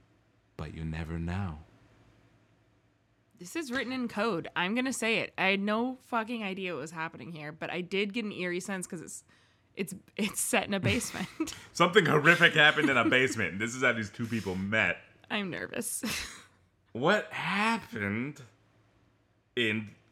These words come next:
Speaker 1: you, Lebanon, me from H? If, if Lebanon,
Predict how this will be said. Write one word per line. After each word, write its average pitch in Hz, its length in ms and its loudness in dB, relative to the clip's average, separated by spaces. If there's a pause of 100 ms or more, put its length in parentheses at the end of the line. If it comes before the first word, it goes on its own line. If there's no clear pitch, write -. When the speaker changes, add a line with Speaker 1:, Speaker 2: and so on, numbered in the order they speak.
(120)
Speaker 1:
you, 139 260 0
Lebanon, 98 800 -2
me 113 280 -6
from 92 500 -6 (960)
H? 98 640 -8
If, 101 280 -2
if 117 280 2
Lebanon, 127 720 4